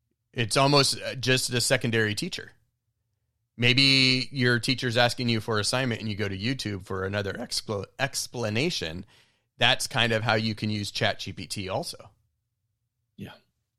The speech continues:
Speaker 1: Just for
Speaker 2: I'm
Speaker 1: a
Speaker 2: hoping, I'm hoping
Speaker 1: I'm hoping.
Speaker 2: <laughs> for sure that education, that we will have teachers. I did have this one article in here, and I don't know,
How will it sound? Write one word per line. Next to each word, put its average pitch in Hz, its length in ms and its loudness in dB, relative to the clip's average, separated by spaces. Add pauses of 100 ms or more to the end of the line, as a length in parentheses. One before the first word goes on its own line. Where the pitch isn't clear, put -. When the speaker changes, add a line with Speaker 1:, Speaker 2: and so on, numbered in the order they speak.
(220)
Speaker 1:
Just - 220 -6
for 113 80 0
Speaker 2:
I'm 104 140 6
Speaker 1:
a 113 40 2
Speaker 2:
hoping, 147 500 0
I'm 147 140 0
hoping 165 420 2
Speaker 1:
I'm 117 160 6
hoping. 120 440 2
Speaker 2:
<laughs> - 0 -
for - 260 -2
sure 165 300 2
that 123 200 0
education, 127 720 -2
that 113 120 2
we 127 140 4
will 110 300 4
have 113 220 -2
teachers. 87 500 0 (280)
I 95 60 -2
did 117 220 0
have 110 160 2
this 101 160 0
one 95 160 0
article 90 440 0
in 82 100 -2
here, 78 360 -2
and 78 120 -4
I 73 40 -4
don't - 100 -8
know, - 120 -16